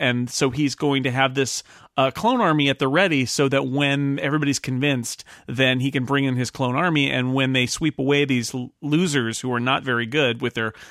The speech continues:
clone army, 'cause Nute Gunray, not a guy who you really have a high confidence in, then he, "Oh, look, I've got my big army now," and then he can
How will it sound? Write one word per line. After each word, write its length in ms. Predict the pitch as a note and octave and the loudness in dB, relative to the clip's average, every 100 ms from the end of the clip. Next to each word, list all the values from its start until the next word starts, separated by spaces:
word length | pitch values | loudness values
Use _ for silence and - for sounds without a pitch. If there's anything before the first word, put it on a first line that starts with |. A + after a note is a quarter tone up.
| - | -10
clone 260 | - C#3+ B2+ | -2 0 2
army, 280 | A#2+ A#2 | 0 -2
'cause 180 | A#2 B2+ | -4 -2
Nute 200 | C#3+ C#3 | -2 0
Gunray, 440 | B2+ B2+ A#2+ A2+ A#2 | 0 0 0 -2 -2
not 220 | A#2+ A2+ | -2 -2
a 60 | |
guy 280 | A2 A2 G#2+ | -2 -4 -4
who 80 | G#2+ | -4
you 200 | A2+ A2+ | -6 -4
really 220 | A2+ G#2+ | -4 -4
have 140 | A2 A2 | -6 -6
a 60 | |
high 140 | A2 A2 | -6 -6
confidence 560 | - A3 G3+ D#3+ C3+ | -4 -2 0 -2 -2
in, 220 | B2 B2 A#2 - - | -2 -4 -6 -14 -8
then 300 | C#3+ E3 D#3+ | 0 2 2
he, 200 | C#3+ F3 - - | 0 -2 -6 -2
"Oh, 80 | C#4+ | 2
look, 200 | D4+ A#3 | 4 4
I've 140 | E3 | 2
got 160 | D3+ E3+ | 2 2
my 140 | E3 | 2
big 180 | D#3+ E3 | 2 0
army 300 | F#3 A3+ F#3+ | 2 2 2
now," 260 | C#3 B2+ B2+ | 2 2 0
and 160 | B2+ | 0
then 120 | C#3 C3 | 0 0
he 100 | C3 | -2
can 220 | C3 | -4